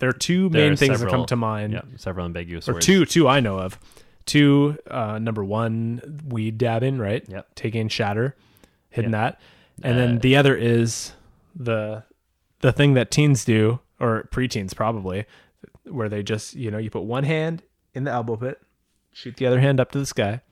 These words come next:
Speaker 2: Kinda dance.
Speaker 1: You know,
Speaker 2: Dancing.
Speaker 1: you know what we're talking about.
Speaker 2: I know, I, I know what you mean, yeah.
Speaker 1: Keep dabbing. Uh, so I don't know if, um,
Speaker 2: So I don't know if
Speaker 1: Royalty Shop, the ro-, the Royalty Shop, long may it rain,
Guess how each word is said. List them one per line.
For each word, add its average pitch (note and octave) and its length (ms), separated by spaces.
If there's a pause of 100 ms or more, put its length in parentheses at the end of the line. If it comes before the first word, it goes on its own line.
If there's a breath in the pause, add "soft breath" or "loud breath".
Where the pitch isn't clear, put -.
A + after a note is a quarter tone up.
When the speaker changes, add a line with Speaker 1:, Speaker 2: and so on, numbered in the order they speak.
Speaker 2:
Kinda E2+ 160
dance. - 480 (200)
Speaker 1:
You C#3 100
know, C3 100
Speaker 2:
Dancing. C3 160
Speaker 1:
you D#3 60
know C#3 100
what G#2 80
we're G2+ 60
talking F#2+ 260
about. A2+ 220
Speaker 2:
I C3 100
know, A2+ 140
I, A2 160
I E2+ 100
know G#2 80
what D2+ 100
you D2 60
mean, E2+ 200
yeah. F#2 180 (320)
Speaker 1:
Keep C#3+ 180
dabbing. B2+ 380
Uh, B2+ 160
so D3 160
I C3+ 80
don't F3+ 100
know F#3+ 220
if, - 420 (180)
um, A#2 140
Speaker 2:
So A2 60
I A2 40
don't A2 140
know F3+ 80
if B2+ 100
Speaker 1:
Royalty B2+ 360
Shop, A#2 420
the A2+ 80
ro-, A#2 220
the B2+ 200
Royalty A2 460
Shop, G2 400 (440)
long G#2 200
may G#2 100
it A2+ 40
rain, G2+ 320